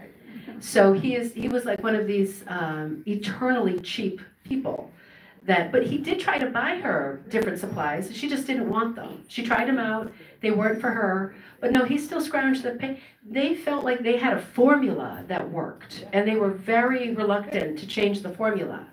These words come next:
So he kept doing what he was doing. They, they never lived in a high style,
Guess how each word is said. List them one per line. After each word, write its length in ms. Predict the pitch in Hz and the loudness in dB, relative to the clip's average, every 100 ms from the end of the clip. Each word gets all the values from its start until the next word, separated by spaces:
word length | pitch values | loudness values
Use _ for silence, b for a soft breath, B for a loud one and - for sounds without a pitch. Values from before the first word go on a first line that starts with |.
| B B B B | B B B B
So 300 | - 226 202 | -4 4 4
he 180 | 202 277 | 4 -2
kept 220 | - - | -2 -4
doing 240 | 247 262 262 | 0 2 2
what 140 | 247 | 2
he 60 | 247 | 2
was 180 | 233 | 0
doing. 340 | 214 196 190 190 | 6 6 6 4
They, 200 | 226 233 | 4 4
they 180 | 262 262 | 2 2
never 260 | 311 359 | 2 -2
lived 240 | 277 247 214 | -2 -2 0
in 80 | |
a 100 | 175 | -2
high 460 | 156 - 214 202 196 | -4 -4 -2 2 2
style, 640 | 190 - 131 - - - | 0 -4 -6 -6 -12 -18